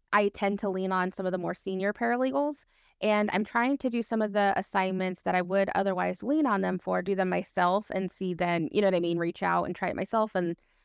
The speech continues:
see where I can grow and develop or where I got it wrong, I misstepped, uh, and try to develop my own knowledge in those areas instead of just relying on them to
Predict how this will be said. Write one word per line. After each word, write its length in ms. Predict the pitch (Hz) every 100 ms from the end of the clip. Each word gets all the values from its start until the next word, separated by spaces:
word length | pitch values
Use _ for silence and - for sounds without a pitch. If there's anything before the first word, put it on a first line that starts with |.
| _
see 180 | - 240
where 120 | 220
I 80 | 208
can 240 | 196 190 185
grow 260 | 190 190
and 100 | 185
develop 420 | 180 175 180 180 180
or 120 | 175
where 140 | 175
I 80 | 170
got 200 | 175 170
it 40 | 175
wrong, 320 | 175 175 175
I 80 | 170
misstepped, 600 | 170 - - 160 - -
uh, 300 | - 160 131 -
and 180 | 185
try 140 | - 175
to 100 | 170
develop 320 | 170 175 170
my 140 | 170
own 240 | 165 180 175
knowledge 320 | 170 170 170
in 80 | 175
those 160 | 170
areas 360 | 175 165 170 170
instead 280 | 165 - 180
of 80 | 165
just 160 | 170
relying 400 | 170 175 170 170
on 120 | 165
them 200 | 165 165
to 260 | - 165 170